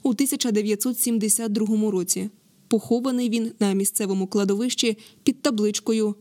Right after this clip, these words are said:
"Невідомий". Справа була суворо засекречена, і тому в інтернеті є безліч статей та фільмів про маніяка, які, м'яко кажучи, трішки вигадані.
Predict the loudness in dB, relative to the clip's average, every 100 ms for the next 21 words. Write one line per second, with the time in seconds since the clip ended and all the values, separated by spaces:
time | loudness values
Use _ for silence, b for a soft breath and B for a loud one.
0 | -12 _ _ -2 2 2 2 0 -2 -2
1 | -6 -14 _ b b -2 0 0 2 0
2 | 0 0 -2 -2 0 0 0 0 -2 -2
3 | -2 -2 -2 -2 -2 0 0 2 0 0
4 | 0 0 0 0 0 0 0 0 0 0
5 | 0 -2 -2 -2 -2 -2 0 0 -2 -4
6 | -2 0 2 0 0 0 2 0 0 -2
7 | -2 -2 -2 B B B B 0 0 0
8 | 0 2 2 0 0 -2 0 0 2 0
9 | 0 -2 -6 -2 0 0 -2 0 0 0
10 | -2 -4 -4